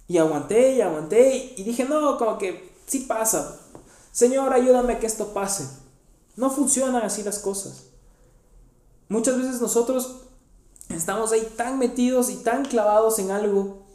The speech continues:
que puede ser diez mil cosas, diez mil factores, pero que sabemos que va a ser tan difícil o estamos tan acostumbrados a ello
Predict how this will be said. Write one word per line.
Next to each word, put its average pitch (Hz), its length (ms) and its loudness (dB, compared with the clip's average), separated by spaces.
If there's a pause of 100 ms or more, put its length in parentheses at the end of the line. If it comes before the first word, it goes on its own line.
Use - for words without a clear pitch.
(760)
que 180 120 0
puede 254 340 4
ser 240 460 4 (560)
diez 190 220 -4
mil 247 240 -2
cosas, 202 320 -4
diez 196 120 -4
mil 247 140 -2
factores, 190 640 0 (1400)
pero 196 260 4
que 202 100 -4
sabemos 277 640 2 (360)
que 208 100 -8
va 214 60 -6
a 214 40 -6
ser 233 140 -2
tan 285 380 0
difícil 233 720 0 (1500)
o 175 100 0
estamos 240 340 -2
tan 262 160 -2
acostumbrados 226 1040 2
a 185 180 0
ello 196 460 2